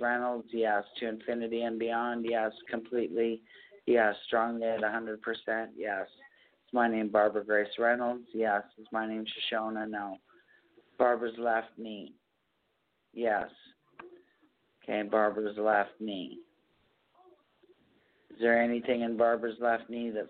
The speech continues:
causing the pain? Yes. Is it a ten? No. Is it a nine? No. Is it an eight? No. Is it a seven? No. Is it a six? No. Is it a five? No. Is it a four?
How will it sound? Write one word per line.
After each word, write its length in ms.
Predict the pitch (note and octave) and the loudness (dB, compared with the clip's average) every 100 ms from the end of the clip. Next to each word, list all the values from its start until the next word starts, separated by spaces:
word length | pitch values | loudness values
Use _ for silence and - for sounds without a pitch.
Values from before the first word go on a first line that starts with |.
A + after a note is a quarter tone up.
| - | -6
causing 420 | A#2 A2+ A2 A2 | 0 0 0 -4
the 100 | G#2+ | -6
pain? 540 | G#2 - A#2 A2 F#2+ D2 _ _ _ _ _ _ _ _ _ _ _ _ _ | -6 -6 -6 -6 -10 -14 _ _ _ _ _ _ _ _ _ _ _ _ _
Yes. 360 | G#2+ A2+ G#2+ E2+ - - | 0 4 6 4 -2 -14
Is 100 | G#2 | -8
it 160 | G#2+ G2+ | -4 -2
a 80 | G2 - | -4 -6
ten? 420 | A#2 A2+ G#2+ D#2 - _ _ - - - | -4 -2 -2 -6 -14 _ _ -20 -20 -6
No. 320 | A2+ G#2 G2 | -2 0 -2
Is 100 | G2 G#2 | -4 -2
it 200 | G#2 G2+ | 0 0
a 20 | |
nine? 600 | G#2 G#2+ G#2+ G2 D#2 - | 0 0 0 -2 -6 -10
No. 360 | - G#2+ G#2 F#2 | -4 0 2 0
Is 100 | F2 | 0
it 120 | G#2 G2 | 0 0
an 160 | G2 | 0
eight? 380 | G#2 G#2+ F#2+ - - - - - - _ - | 0 0 0 -4 -12 -14 -18 -20 -20 _ 0
No. 300 | A2+ G2+ F2+ | 4 4 2
Is 100 | F2 | 0
it 120 | F#2+ | -2
a 100 | F#2+ F#2 | -2 -4
seven? 460 | - G#2 G2+ E2+ - - _ _ _ _ | 4 4 4 0 -6 -18 _ _ _ _
No. 300 | A2+ A2 G#2 | 0 2 2
Is 120 | F#2 G2 | 0 -2
it 120 | F#2 | -2
a 120 | F2+ - A#2 | -2 -2 2
six? 240 | G#2 - - - - _ _ _ _ | 4 2 -4 -20 -20 _ _ _ _
No. 300 | A2 G#2 G2 | 0 2 2
Is 80 | G2 | 2
it 120 | G#2+ | 2
a 100 | F#2+ G2 | 2 0
five? 460 | G#2+ G#2 G#2 F#2 C2+ - _ _ _ _ - | 4 6 6 4 0 -10 _ _ _ _ -4
No. 320 | A2+ G#2+ G2+ | 0 2 0
Is 80 | F#2+ | 0
it 140 | G2+ F#2+ | 0 0
a 60 | F#2+ | -2
four? 500 | - A2+ A2 G2 D2 | 2 4 6 4 2